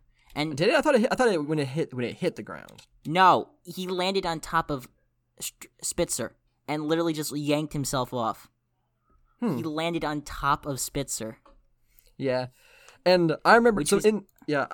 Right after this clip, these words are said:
Speaker 2: so I, I kinda wanna go with, with my, my, with how I, the whole experience I had in that moment. So in that moment, I wa-, like, was, like, ju-, like, I was, like, just jumping for joy, and I was, like, screaming, like, "Yes, Spitzer won!" But then, like, and then, like, but then I was like, "Oh, but,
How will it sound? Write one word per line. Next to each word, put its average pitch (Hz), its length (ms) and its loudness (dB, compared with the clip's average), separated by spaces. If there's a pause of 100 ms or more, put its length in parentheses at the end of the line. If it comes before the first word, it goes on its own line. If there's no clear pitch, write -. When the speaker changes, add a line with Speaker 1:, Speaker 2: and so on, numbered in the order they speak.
Speaker 2:
so 165 160 0
I, 165 40 2
I 170 100 -2
kinda 196 140 -2
wanna 165 120 4
go 151 80 2
with, 143 160 0
with 143 140 -4
my, 143 160 2
my, 147 200 0
with 143 280 4
how 139 200 0
I, 131 160 2
the 139 320 -8
whole 139 240 4
experience 131 380 -2
I 120 80 0
had 127 240 0
in 127 60 -4
that 123 100 -2
moment. 123 240 -4
So 127 240 0 (460)
in 226 160 0
that 233 180 8
moment, 170 460 4 (300)
I 160 240 6
wa-, 190 140 2
like, 165 160 6
was, 170 160 2
like, 160 160 6 (300)
ju-, 131 240 0
like, 165 180 4
I 180 140 6
was, 165 140 2
like, 151 100 2
just 131 180 -8
jumping 156 640 0
for 143 140 -4
joy, 147 160 2
and 143 80 2
I - 20 4
was, 131 80 0
like, 139 120 -4
screaming, 160 380 2
like, 147 140 0
"Yes, 208 800 2 (120)
Spitzer 233 440 0
won!" 226 580 4 (320)
But 160 180 2
then, 190 200 6
like, 170 240 6 (420)
and 180 120 4
then, 175 60 2
like, 180 140 6
but 165 140 2
then 180 100 4
I 185 60 8
was 165 160 2
like, 165 100 -4
"Oh, 190 180 6
but, 160 300 0